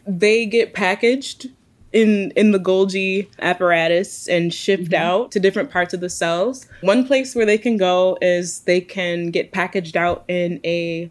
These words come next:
Speaker 1: vesicle, which is basically just a little, you can call it maybe, like, a little fat bubble,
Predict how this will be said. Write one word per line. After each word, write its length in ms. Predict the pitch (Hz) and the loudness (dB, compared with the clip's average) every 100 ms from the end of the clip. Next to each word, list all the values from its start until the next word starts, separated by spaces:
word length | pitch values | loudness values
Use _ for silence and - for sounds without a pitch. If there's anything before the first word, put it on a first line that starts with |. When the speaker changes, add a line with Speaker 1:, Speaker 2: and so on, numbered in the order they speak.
| - | -6
Speaker 1:
vesicle, 560 | 165 202 247 294 359 330 _ _ - _ _ _ | -4 -4 -4 -4 -4 -12 _ _ -20 _ _ _
which 240 | 190 190 | -2 2
is 220 | 185 175 165 | 2 0 0
basically 420 | 170 170 - 170 | -2 -2 -4 -4
just 220 | 160 175 | -4 -8
a 20 | |
little, 340 | 165 165 160 160 _ _ _ _ _ _ | -4 -4 -4 -8 _ _ _ _ _ _
you 80 | 233 | 2
can 100 | 277 | 2
call 220 | 220 185 | 2 0
it 100 | 185 | 0
maybe, 220 | 165 175 165 | -2 -4 -4
like, 160 | 160 | -6
a 20 | |
little 320 | 160 165 151 151 | -4 -2 -2 -4
fat 340 | - - - | -8 -10 -6
bubble, 400 | 160 156 156 | -4 -4 -6